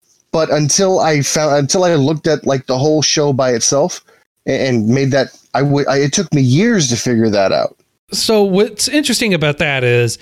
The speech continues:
Speaker 2: is they have a very specific plot device and presentation to the show that will give you an explanation and will lead you through this series as a whole. This only has it, twelve episodes.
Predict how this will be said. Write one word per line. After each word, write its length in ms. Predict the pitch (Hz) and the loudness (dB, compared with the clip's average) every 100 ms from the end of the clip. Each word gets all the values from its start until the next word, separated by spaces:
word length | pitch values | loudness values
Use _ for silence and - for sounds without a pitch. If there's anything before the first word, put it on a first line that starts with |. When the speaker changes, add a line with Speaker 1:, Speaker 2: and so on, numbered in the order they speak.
| - - _ | -18 -20 _
Speaker 2:
is 260 | - 170 147 | -2 0 0
they 220 | 214 247 | 0 2
have 240 | 214 226 185 | 0 0 -2
a 60 | |
very 400 | 165 180 185 180 | 0 2 2 0
specific 760 | 170 - - - 175 180 - - | -2 -4 -2 -2 0 -2 -4 -8
plot 340 | - 160 165 | -2 -2 -2
device 480 | 156 147 151 147 - | -4 -2 0 0 -2
and 520 | - 151 143 139 131 - - - - - | -4 -2 0 0 -4 -8 -20 -20 -20 -8
presentation 760 | - 190 160 151 160 151 156 | -2 0 0 0 -2 -2 -4
to 160 | 143 220 | -2 -2
the 120 | 185 | 0
show 540 | - - 156 139 135 135 | -2 0 0 2 2 0
that 240 | 151 165 | -2 -4
will 440 | 156 147 185 202 | 0 2 4 2
give 200 | 180 190 | 2 -2
you 160 | 165 165 | 0 -2
an 80 | 147 | 0
explanation 960 | 143 - 151 135 139 147 - 147 131 - - - - | -2 -4 -4 -2 0 -2 -2 -2 -4 -6 -20 -20 -4
and 140 | 165 | -2
will 160 | 151 160 | 2 2
lead 260 | 180 180 151 | 2 0 0
you 120 | 156 | -2
through 600 | 147 - 196 285 247 180 | -4 -8 -2 0 2 2
this 260 | 156 147 - | 2 0 -2
series 460 | - 185 160 143 | -2 0 0 0
as 160 | 147 131 | -2 -2
a 40 | |
whole. 520 | - - 226 135 110 _ _ _ _ _ - | -4 -2 0 0 -4 _ _ _ _ _ -4
This 300 | 165 330 285 | 0 2 2
only 240 | 277 240 202 | 2 2 2
has 320 | 190 185 165 | 2 0 0
it, 260 | 185 - - | -2 -4 -12
twelve 320 | - 226 190 | -2 0 2
episodes. 640 | 190 - - 110 101 - | 0 -2 -2 -2 -4 -10